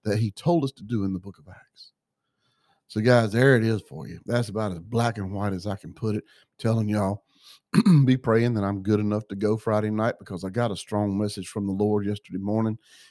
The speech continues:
and I wanna bring it, and I wanna bring it hard. And, uh, then I wanna go on and do my Christmas. And I'll be honest with you, I'm not a big holiday person. I wanna get this junk out of the way so I can start kicking butt and taking names the first of the year and get these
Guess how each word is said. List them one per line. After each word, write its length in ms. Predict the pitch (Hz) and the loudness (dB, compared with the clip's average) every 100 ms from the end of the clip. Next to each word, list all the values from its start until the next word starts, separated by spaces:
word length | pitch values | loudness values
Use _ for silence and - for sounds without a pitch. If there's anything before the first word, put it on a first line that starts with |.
| _ | _
and 320 | 95 90 90 | -10 -8 -8
I 40 | 87 | -8
wanna 260 | 98 95 | -8 -8
bring 320 | 90 101 104 | -4 0 0
it, 40 | 104 | 0
and 100 | 90 | -4
I 40 | |
wanna 160 | 92 92 | -6 -6
bring 180 | 98 98 | -6 -8
it 80 | |
hard. 480 | - 110 101 101 98 - _ _ _ _ | -8 -4 -2 -2 -4 -10 _ _ _ _
And, 360 | 92 92 90 85 | -10 -10 -10 -10
uh, 200 | 85 87 - _ _ _ - | -12 -12 -18 _ _ _ -6
then 100 | 104 | -4
I 40 | |
wanna 240 | 104 104 95 | -2 -4 -4
go 80 | |
on 160 | 101 101 | -4 -4
and 60 | 101 | -4
do 80 | 101 | -4
my 140 | 101 | -6
Christmas. 540 | - 110 104 101 101 | -4 -4 -4 -6 -6
And 80 | 95 | -6
I'll 80 | 104 | -6
be 100 | 104 | -4
honest 260 | 110 107 107 | -4 -4 -6
with 160 | 104 | -6
you, 80 | 101 | -6
I'm 100 | 92 | -6
not 180 | 104 104 | -4 -4
a 40 | |
big 200 | 92 104 | -4 -6
holiday 440 | 98 98 101 101 101 | -6 -6 -6 -6 -6
person. 480 | - 110 104 101 101 - - | -4 -6 -6 -10 -12 -18 -18
I 60 | - | -10
wanna 200 | 98 98 | -8 -8
get 180 | 127 - | -10 -12
this 160 | 95 | -12
junk 340 | 87 104 101 101 | -8 -4 -4 -4
out 120 | 101 | -6
of 60 | 92 | -6
the 60 | |
way 240 | 95 107 107 | -4 -4 -6
so 200 | - 95 | -8 -12
I 60 | |
can 100 | 95 | -12
start 300 | 87 107 - | -12 -10 -10
kicking 280 | - 101 98 | -10 -10 -6
butt 200 | 101 98 | -4 -6
and 80 | 98 | -6
taking 320 | 104 98 92 | -10 -8 -6
names 300 | 107 110 104 | -4 -4 -6
the 60 | - | -8
first 280 | - 101 - | -6 -6 -6
of 60 | 85 | -16
the 60 | |
year 360 | 92 120 107 - _ _ _ - _ _ | -2 0 0 -4 _ _ _ -20 _ _
and 220 | 92 92 95 | -10 -10 -10
get 120 | 98 | -14
these 200 | 104 | -18